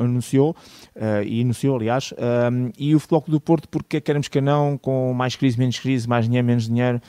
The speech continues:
mais pessoal à batatada lá nas assembleias, ao menos, o facto é que a equipa, ehm, não estremece, mesmo com jogadores de qualidade, se calhar não tão elevada como outros,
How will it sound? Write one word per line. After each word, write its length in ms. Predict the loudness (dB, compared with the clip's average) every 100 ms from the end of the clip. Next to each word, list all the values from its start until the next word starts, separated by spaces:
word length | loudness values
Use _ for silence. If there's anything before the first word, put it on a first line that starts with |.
| -20 _
mais 240 | -2 -2 -4
pessoal 260 | -2 2
à 60 | 2
batatada 480 | 0 -2 0 2 2
lá 160 | 0
nas 220 | 0 0 -2
assembleias, 540 | -2 0 2 2 2
ao 100 | 0
menos, 340 | 0 -2 -4 -6
o 80 | -8
facto 320 | -2 -2 -2
é 60 | -4
que 100 | -2
a 60 |
equipa, 440 | -2 -2 0 0 -4 -8 -20 -12
ehm, 260 | -4 0 0
não 480 | 0 0 0 2 2
estremece, 560 | 0 -2 0 0 0
mesmo 180 | 0 0
com 200 | 0 0
jogadores 560 | 2 0 2 2 2 0
de 140 | -8
qualidade, 500 | -4 -4 0 0 -2
se 100 | -6
calhar 320 | -4 0 0
não 300 | 2 2 2
tão 340 | 0 0 2 2
elevada 400 | -2 0 0 0
como 320 | 0 2 4
outros, 380 | 2 0 -10